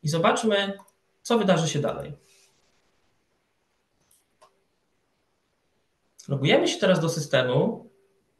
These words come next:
jako użytkownik, który ma więcej uprawnień, w tym przypadku jest to administrator. Otrzymujemy z systemu nasz token. Oczywiście jest to inny token niż token poprzedniego klienta, ponieważ każdy użytkownik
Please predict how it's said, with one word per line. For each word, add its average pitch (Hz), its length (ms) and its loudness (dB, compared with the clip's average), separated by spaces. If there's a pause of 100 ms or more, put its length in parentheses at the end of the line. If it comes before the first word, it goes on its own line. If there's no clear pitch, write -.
(140)
jako 185 200 -4
użytkownik, 180 560 0
który 262 180 0
ma 269 120 4
więcej 156 320 2
uprawnień, 143 560 0
w - 20 -20
tym 214 100 -2
przypadku 190 400 -2
jest 165 160 -2
to 170 60 -2
administrator. 147 720 -2 (3500)
Otrzymujemy 247 720 2
z - 200 -18
systemu 190 380 2
nasz 180 200 0
token. 120 380 -6 (800)
Oczywiście - 380 -4
jest 247 120 0
to 220 120 2
inny 233 280 0
token 139 400 0
niż 156 140 -2
token 156 280 0
poprzedniego 190 460 0
klienta, 135 440 -4
ponieważ 147 360 -4
każdy 220 260 0
użytkownik 185 640 0